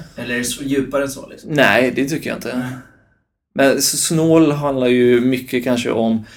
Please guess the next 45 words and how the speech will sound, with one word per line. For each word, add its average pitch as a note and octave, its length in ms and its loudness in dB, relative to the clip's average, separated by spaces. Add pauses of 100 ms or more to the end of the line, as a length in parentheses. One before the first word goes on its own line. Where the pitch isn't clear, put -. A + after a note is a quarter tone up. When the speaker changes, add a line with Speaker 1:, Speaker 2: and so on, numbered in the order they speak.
(140)
Speaker 2:
det C3 140 2
är B2 40 4
alltid B2 240 2
i A#2+ 60 4
relation A#2 800 0
till A2+ 180 -2
någon A2 140 2
annan. A2+ 540 0
Speaker 1:
Mm. B2 340 -10
Speaker 2:
Man A#2 120 0
är B2 40 4
ju B2+ 60 4
alltid B2 240 0
snål C3 460 -2
i A#2 100 0
relation A2 640 -2 (500)
Speaker 1:
Det A#2+ 80 0
är B2 80 4
Speaker 2:
till A#2 80 4
Speaker 1:
sant. A#2+ 120 0
Speaker 2:
någon A#2+ 140 2
annan A#2 360 0
person. A2+ 480 -4 (160)
Speaker 1:
Men C#3 120 -8
kan F#3 120 -2
man F#3 80 -2
inte F3 80 -6
vara F3 100 -2
snål F#3 240 -2
mot D#3+ 120 -8
sig E3+ 100 -8
själv G#3 240 -6
då? - 160 -12 (1200)
Speaker 2:
Jo. - 220 -4
Speaker 1:
Att C#3 160 -6
man D3+ 100 -2
inte D3 160 -4
unnar F3 340 -6
sig C#3 160 -8
saker, A2+ 360 -12
liksom. - 320 -14
Eller B2 120 -6
att B2 120 -8
man, C3 280 -6
eh, B2 100 -4